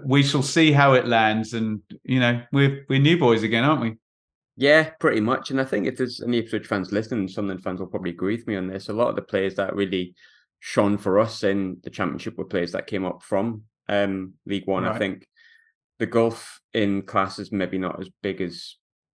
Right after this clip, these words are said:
Speaker 2: some may think. Um, and I also think, you know, the likes of Danny Bott, who won Player of the Year last year, was actually better in the Championship than,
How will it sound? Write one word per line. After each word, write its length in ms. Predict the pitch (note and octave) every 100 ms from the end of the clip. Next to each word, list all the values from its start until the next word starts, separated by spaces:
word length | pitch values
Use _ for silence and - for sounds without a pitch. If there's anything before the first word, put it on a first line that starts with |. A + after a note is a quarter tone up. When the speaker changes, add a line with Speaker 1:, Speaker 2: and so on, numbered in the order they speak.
| _ _ _
Speaker 2:
some 300 | - - G2
may 160 | F#2 F#2
think. 500 | - G#2 G#2+ - - _ _ F#2+
Um, 680 | F#2 F2+ F2+ F2 E2+ D#2+ -
and 120 | F#2
I 80 | F2+
also 300 | F#2 F2+ F#2
think, 300 | F#2 E2 D#2+
you 60 |
know, 120 | F#2+ F2
the 80 |
likes 220 | F2 F2+ -
of 120 | F2+
Danny 180 | E2+ F2
Bott, 320 | F2 F2+ -
who 140 | F#2
won 240 | F2+ F2 E2+
Player 160 | F#2+
of 60 | E2
the 80 | F#2
Year 180 | F#2 F#2
last 240 | G2 -
year, 100 | F#2
was 120 | E2+
actually 200 | F#2 -
better 300 | E2 E2+ -
in 120 | F2
the 60 | F2+
Championship 600 | F2 F2+ C#2 F#2 - F2+
than, 300 | F2+ F2 E2+